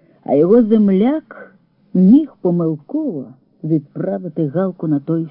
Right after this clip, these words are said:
світ. На свою роботу радист витрачав коли дві, коли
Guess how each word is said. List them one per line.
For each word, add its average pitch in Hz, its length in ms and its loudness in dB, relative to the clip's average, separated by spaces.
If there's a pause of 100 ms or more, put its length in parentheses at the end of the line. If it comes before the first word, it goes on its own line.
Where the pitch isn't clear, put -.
(100)
світ. 156 240 -8 (1700)
На 190 120 4
свою 294 320 0
роботу 277 360 2
радист 262 380 2
витрачав 233 560 0
коли 285 280 -2
дві, 196 300 0
коли 208 560 0